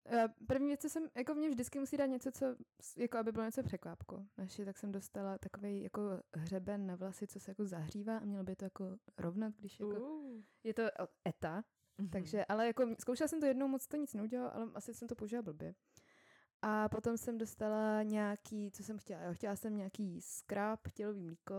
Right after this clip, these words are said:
Speaker 1: co jsem dostala, ponožky nějaký jsem dostala,
Speaker 2: Mhm.
Speaker 1: dostala jsem, eh, mega skřipců a gumiček z Pepka, to tam asi největší radost z toho.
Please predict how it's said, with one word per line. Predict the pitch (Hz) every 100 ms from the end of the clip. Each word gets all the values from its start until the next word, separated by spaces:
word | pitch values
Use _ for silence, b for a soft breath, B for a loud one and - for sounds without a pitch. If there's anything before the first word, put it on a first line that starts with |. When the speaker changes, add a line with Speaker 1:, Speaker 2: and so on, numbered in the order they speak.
| 196 196
Speaker 1:
co | -
jsem | 175
dostala, | 151 - 196 190 180
ponožky | 185 214 - 220
nějaký | 220
jsem | - 214
dostala, | 202 - 208 208
Speaker 2:
Mhm. | 202
Speaker 1:
dostala | 202 - 202
jsem, | - 196 185 - b b b b
eh, | 202 190 185 180
mega | 185 185 180 170 156 -
skřipců | - - - - 220 - - 202 196
a | 190 196
gumiček | 185 196 202 -
z |
Pepka, | - 165 - 165 180 -
to | 196 180 -
tam | 190 185 202
asi | - 208 185
největší | 180 175 - 175
radost | 165 196
z | - -
toho. | - 208 220